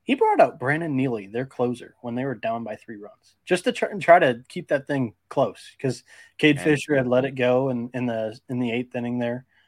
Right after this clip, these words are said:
Speaker 1: uh, or seventh inning, I think it was the seventh inning. And Fisher comes in, and he just, or Neely comes in, and he just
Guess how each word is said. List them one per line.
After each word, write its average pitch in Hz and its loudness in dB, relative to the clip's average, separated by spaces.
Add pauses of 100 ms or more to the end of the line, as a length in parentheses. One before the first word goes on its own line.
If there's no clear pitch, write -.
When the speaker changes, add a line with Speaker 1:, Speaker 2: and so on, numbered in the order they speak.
(120)
Speaker 1:
uh, 110 0
or 110 -4
seventh 120 -2
inning, 117 -6 (140)
I 113 -2
think 117 -6
it 113 -6
was 113 -6
the - -12
seventh 107 -4
inning. 113 -6 (480)
And 120 2 (180)
Fisher 151 2
comes 143 2
in, 135 2 (200)
and 131 -6
he 127 -2
just, 123 -10 (180)
or 139 -4 (240)
Neely 151 4
comes 143 0
in, 127 0
and 123 -6
he 120 -2
just 120 -8